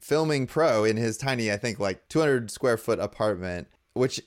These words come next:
is so, so small. I can't even describe how small this is. Just, like, it's a room with a tiny kitchen and a bathroom. And I know that Pro's credit cards had just been, like, canceled. His account was maybe at, like, two hundred dollars in cash, but he was worth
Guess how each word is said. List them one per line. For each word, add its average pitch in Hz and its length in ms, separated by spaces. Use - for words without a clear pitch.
is 139 200
so, 160 360
so - 720
small. 139 420
I 110 120
can't 135 180
even 127 180
describe 107 520
how 107 140
small 104 280
this 92 160
is. 107 100
Just, 110 120
like, 120 220
it's 120 160
a 117 80
room 139 500
with 120 80
a 123 60
tiny 131 320
kitchen 117 360
and 107 140
a 101 60
bathroom. 98 840
And 113 560
I 123 180
know 131 420
that 139 200
Pro's 135 380
credit 135 360
cards 147 280
had 151 100
just 143 200
been, 147 160
like, 143 160
canceled. 143 720
His 107 400
account 120 420
was 110 140
maybe 117 240
at, 107 100
like, 101 220
two 143 240
hundred 127 260
dollars 107 540
in 101 160
cash, 101 640
but 139 160
he 151 140
was 185 180
worth 175 260